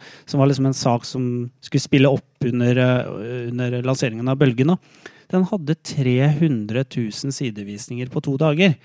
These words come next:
Det er jo, eh, sjukt bra. Eh, men det viser jo egentlig bare at når content marketing er bra, og det blir presentert på en fin måte,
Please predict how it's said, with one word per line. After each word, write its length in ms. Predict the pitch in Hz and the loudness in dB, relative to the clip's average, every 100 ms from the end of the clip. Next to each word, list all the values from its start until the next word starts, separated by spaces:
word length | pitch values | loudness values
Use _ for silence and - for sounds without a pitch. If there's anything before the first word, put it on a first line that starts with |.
| - _ _ _ _ _ _ - | -20 _ _ _ _ _ _ -12
Det 140 | 123 | -8
er 240 | 113 110 | -6 0
jo, 300 | 123 131 131 | 2 4 4
eh, 260 | 127 127 127 | 2 0 0
sjukt 560 | 127 - - 113 117 - | -2 -4 -6 -8 -8 -6
bra. 240 | 127 151 - - | -2 -2 -4 -10
Eh, 560 | 139 135 135 135 135 135 | -4 -2 0 0 0 -2
men 220 | 135 151 - - | -2 -4 -6 -8
det 140 | 160 196 | -2 0
viser 300 | 190 - 170 | 0 2 2
jo 100 | 135 | 2
egentlig 120 | 151 | 2
bare 180 | 147 131 | 2 2
at 80 | |
når 100 | 147 - | 0 -4
content 340 | - 120 147 131 | -2 -4 -4 -2
marketing 540 | 127 104 110 131 127 - _ - | -4 -4 -6 -6 -6 -10 _ -6
er 180 | 117 135 | 0 2
bra, 280 | 139 143 180 | 6 6 6
og 100 | 147 | 4
det 100 | 127 | 2
blir 200 | 135 123 | 0 -2
presentert 560 | - 127 139 131 110 - | -2 -4 -4 -4 -6 -4
på 60 | 131 | -4
en 120 | 131 | -4
fin 300 | 131 143 127 | -6 -4 -2
måte, 420 | 143 131 - 175 | 2 2 4 2